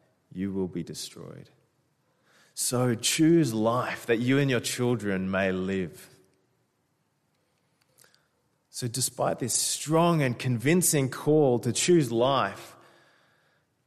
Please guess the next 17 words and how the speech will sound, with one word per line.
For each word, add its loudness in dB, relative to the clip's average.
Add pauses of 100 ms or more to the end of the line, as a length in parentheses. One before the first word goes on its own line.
(280)
you -2
might 2
know 0
the -2
story 0
that -2
Israel 0
soon -6
turned -12
away. -12 (840)
Moses -2
even -2
predicted -10
that -8
it -10
would -12
happen. -20